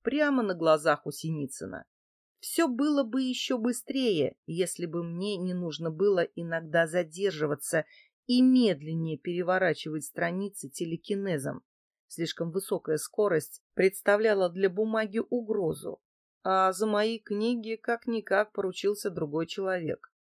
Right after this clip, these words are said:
Я же был не из тех, кто вот так просто возьмет и подставит ближнего своего,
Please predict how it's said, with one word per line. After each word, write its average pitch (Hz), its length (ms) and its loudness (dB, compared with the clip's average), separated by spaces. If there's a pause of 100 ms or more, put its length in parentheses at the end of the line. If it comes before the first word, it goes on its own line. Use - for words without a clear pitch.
(360)
Я 170 360 2
же 180 160 -2
был 190 280 4
не 202 320 -4
из - 200 -12
тех, 170 480 -4
кто - 260 0
вот 170 180 -2
так 165 220 0
просто 170 380 -2
возьмет 185 440 -2 (360)
и 202 80 0
подставит 180 640 2
ближнего 156 520 -2
своего, 151 600 -4